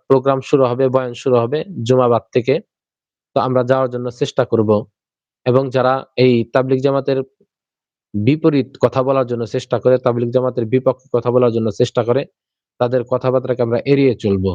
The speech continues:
তাদের কথাবার্তা থেকে আমরা স-, দূরে সরে থাকবো, তর্ক বিতর্ক না কইরা দূরে থাকবো। কারণ হলো প্রত্যেক সময়ই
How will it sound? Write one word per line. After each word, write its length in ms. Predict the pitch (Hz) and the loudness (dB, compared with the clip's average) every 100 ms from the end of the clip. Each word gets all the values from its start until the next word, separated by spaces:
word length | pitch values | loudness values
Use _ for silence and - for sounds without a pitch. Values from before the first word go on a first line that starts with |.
| 87 - | -6 -2
তাদের 220 | 117 120 | -2 -2
কথাবার্তা 520 | 120 123 127 131 - 123 | -4 -2 -2 -4 -2 -2
থেকে 240 | 117 120 120 | 0 0 0
আমরা 340 | 113 113 107 113 - _ _ _ _ _ _ - | 0 -2 -2 -2 -4 _ _ _ _ _ _ -14
স-, 200 | - - - | -10 -4 0
দূরে 300 | 113 151 147 | 2 2 2
সরে 220 | 139 127 | 0 0
থাকবো, 240 | 120 104 104 | 0 -2 -2
তর্ক 220 | 135 131 | -2 -4
বিতর্ক 320 | 131 135 131 131 | -6 -2 0 0
না 140 | 123 | 0
কইরা 260 | 117 131 165 214 _ _ _ - | 0 0 0 -6 _ _ _ -2
দূরে 220 | 135 131 | 0 0
থাকবো। 320 | - 107 104 - _ _ - - _ - | -2 -4 -4 -6 _ _ -20 -20 _ 0
কারণ 220 | 147 151 | 0 0
হলো 220 | 139 156 131 160 _ _ _ _ _ _ _ _ _ _ _ _ - | -4 -2 -2 -6 _ _ _ _ _ _ _ _ _ _ _ _ -2
প্রত্যেক 300 | 151 - 175 | -2 0 -2
সময়ই 380 | - 151 131 | 0 -2 -2